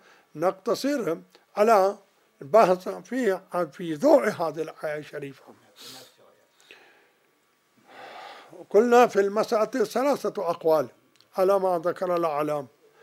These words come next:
القول الأول يقدم أصالة العموم على أصالة عدم الاستخدام، وهذا القول اختاره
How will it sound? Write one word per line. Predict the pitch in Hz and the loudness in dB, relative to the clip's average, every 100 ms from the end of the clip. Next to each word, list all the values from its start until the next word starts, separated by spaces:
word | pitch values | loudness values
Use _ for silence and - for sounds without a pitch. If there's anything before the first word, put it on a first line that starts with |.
| _ _ - | _ _ -6
القول | 170 165 202 240 | -4 0 6 8
الأول | 226 220 208 220 214 170 165 _ _ _ _ | 10 8 4 4 2 2 -6 _ _ _ _
يقدم | 170 151 202 185 175 165 | -8 -2 -2 0 -4 -4
أصالة | 156 165 196 202 175 160 | -10 -12 -6 -4 -4 -8
العموم | 180 - 151 190 247 185 175 _ _ _ _ _ _ | -14 -16 -4 0 0 -2 -10 _ _ _ _ _ _
على | 165 185 214 180 190 - _ _ _ _ | 0 6 6 6 0 -8 _ _ _ _
أصالة | 175 156 185 202 190 185 | -8 -2 0 2 2 0
عدم | 175 175 147 156 | -8 -8 -8 -10
الاستخدام، | 151 - 143 - 147 127 - _ _ _ - - - _ _ _ _ _ _ _ _ _ _ _ _ _ - - - | -12 -10 -10 -10 -10 -10 -12 _ _ _ -20 -20 -20 _ _ _ _ _ _ _ _ _ _ _ _ _ -20 -20 -6
وهذا | 160 151 190 240 240 | -4 0 4 4 4
القول | 226 214 262 233 185 165 - 190 | 0 0 2 2 2 -6 -12 -10
اختاره | 170 - 226 233 208 156 190 160 | -10 0 2 2 0 -2 -4 -6